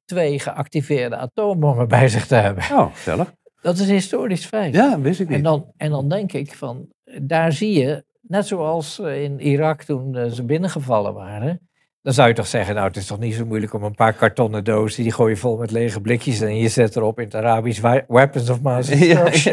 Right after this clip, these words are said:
Speaker 2: ja, precies, ja.
Speaker 1: Nee, de militairen kwamen tot de conclusie: "We hebben gezocht, maar er is
Speaker 2: Ja.
Speaker 1: niks gevonden."
Speaker 2: Ja, ja.
Speaker 1: Dat wil zeggen dat daar een andere traditie is dan
Speaker 2: Ja.
Speaker 1: in de grote andere delen van de Amerikaanse
Speaker 2: Dan in
Speaker 1: machtsstructuur.
Speaker 2: politi-,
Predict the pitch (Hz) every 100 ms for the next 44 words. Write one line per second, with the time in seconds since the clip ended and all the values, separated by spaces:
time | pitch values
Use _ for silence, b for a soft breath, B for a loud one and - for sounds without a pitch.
0 | 151 180 - 147 - 131 131 120 247 233
1 | 104 120 123 120 143 151 139 202 202 180
2 | 151 139 131 131 143 123 - 139 170 156
3 | 123 120 131 127 139 123 117 190 160 139
4 | 117 123 131 160 - 143 170 151 151 135
5 | 151 120 113 156 143 196 185 147 143 160
6 | 143 135 123 - 208 220 180 160 165 147
7 | 180 190 - 110 101 123 160 - 151 139
8 | 143 - 165 156 147 156 180 170 139 123
9 | 139 143 127 117 120 113 107 104 - 123
10 | 117 113 131 107 - 110 95 - 117 113
11 | 117 127 123 127 123